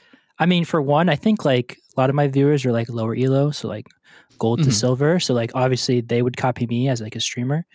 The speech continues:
Speaker 1: Uh, but, like, from my inspiration, I would, there's this guy called, like, Diablo who, like, shows up in my stream. He's, like, the number one Aesol or was. Uh, he doesn't really play much anymore, and I would, like, watch some of his vods and then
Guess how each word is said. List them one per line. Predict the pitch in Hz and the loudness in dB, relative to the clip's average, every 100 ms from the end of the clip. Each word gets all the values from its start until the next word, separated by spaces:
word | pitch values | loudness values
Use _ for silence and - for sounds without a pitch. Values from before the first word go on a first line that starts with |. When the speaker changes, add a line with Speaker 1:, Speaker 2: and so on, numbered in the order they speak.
| - _ _ _ _ | -20 _ _ _ _
Speaker 1:
Uh, | 120 123 117 117 117 | -2 0 0 -2 -2
but, | 127 | 0
like, | 123 117 - - | 0 -2 -8 -8
from | - | -4
my | 127 123 | 0 0
inspiration, | 143 151 - 180 190 - 208 208 208 | 0 0 0 2 2 2 4 4 4
I | 196 - 123 | 0 0 0
would, | 123 123 123 139 _ _ _ - | 0 0 -2 -10 _ _ _ -4
there's | 139 | -2
this | 123 | -2
guy | - 127 | 0 0
called, | 123 - 123 | 0 -2 -2
like, | 117 - - | -4 -8 -6
Diablo | 131 123 135 156 156 156 | 0 2 2 2 2 2
who, | 139 | 2
like, | 147 147 | 2 2
shows | - 151 | 2 0
up | 151 156 | 0 0
in | |
my | 151 | -2
stream. | - 165 | 0 0
He's, | 131 117 | -2 -4
like, | 113 - - _ _ | -8 -14 -20 _ _
the | - | -6
number | 120 117 127 | -4 -2 0
one | 135 135 - | 2 0 0
Aesol | 143 - 151 | -4 0 -2
or | 135 107 | -2 -2
was. | 113 131 131 - - - _ - | -2 -2 -4 -14 -20 -20 _ -12
Uh, | 110 | -8
he | 110 | -8
doesn't | - | -4
really | 117 120 | -4 -4
play | - 127 | -2 -2
much | 127 - - - | -2 -4 -8 -6
anymore, | 120 120 131 180 | -4 0 2 2
and | 185 | 2
I | 123 | 2
would, | 123 127 _ _ _ | 0 -2 _ _ _
like, | 123 117 | -6 -2
watch | 139 131 | -2 -2
some | - 127 | -2 -2
of | |
his | 113 151 | -2 -2
vods | 170 175 170 - | 2 4 2 0
and | 117 | -8
then | 113 | -8